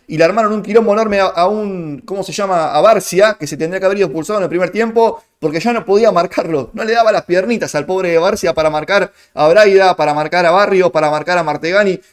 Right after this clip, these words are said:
No le daban las patas. Entonces, ahí es donde estuvo, creo que donde hace la diferencia el perrito Barrios.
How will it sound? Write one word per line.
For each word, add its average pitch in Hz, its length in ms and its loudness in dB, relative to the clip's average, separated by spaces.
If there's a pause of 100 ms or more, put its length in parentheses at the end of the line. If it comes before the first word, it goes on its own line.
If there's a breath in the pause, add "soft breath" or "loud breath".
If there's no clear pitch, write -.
(120)
No 226 160 4
le 233 60 4
daban 233 220 6
las 175 100 -4
patas. - 420 0
Entonces, 170 420 0 (640)
ahí 165 240 -4
es 202 40 4
donde 156 200 2
estuvo, 156 640 2
creo 190 180 -2
que 147 200 -6
donde 151 260 -4
hace 190 160 -6
la 160 60 0
diferencia 151 640 -4 (180)
el 139 200 -4
perrito 156 340 -2
Barrios. 131 400 -2